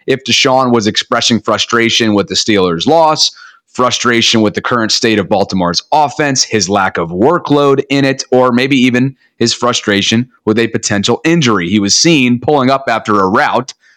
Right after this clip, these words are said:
So that could have been it. But regardless, partner, I felt like it was a good opportunity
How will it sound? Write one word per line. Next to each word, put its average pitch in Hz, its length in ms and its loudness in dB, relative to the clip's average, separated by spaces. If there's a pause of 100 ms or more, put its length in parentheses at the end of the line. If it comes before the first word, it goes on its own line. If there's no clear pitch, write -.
(120)
So - 120 -2
that 147 180 -2
could 143 120 0
have 110 80 -2
been 110 140 -2
it. 87 180 -6
But 139 140 0
regardless, 135 520 2
partner, 185 540 0 (240)
I 131 140 -2
felt 160 260 0
like 156 180 0
it 151 60 2
was 123 180 4
a 110 60 -2
good 127 160 0
opportunity 165 880 0